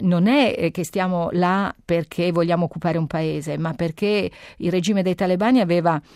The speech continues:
eh, isolato l'Afghanistan dal resto del mondo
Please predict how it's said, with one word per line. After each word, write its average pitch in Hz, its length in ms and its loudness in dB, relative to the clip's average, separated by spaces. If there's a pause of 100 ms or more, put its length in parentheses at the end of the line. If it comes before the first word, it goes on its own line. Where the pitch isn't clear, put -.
(200)
eh, - 220 -2
isolato 226 540 2
l'Afghanistan 160 800 -2
dal 156 160 0
resto 160 320 -4
del 151 160 -2
mondo 190 480 2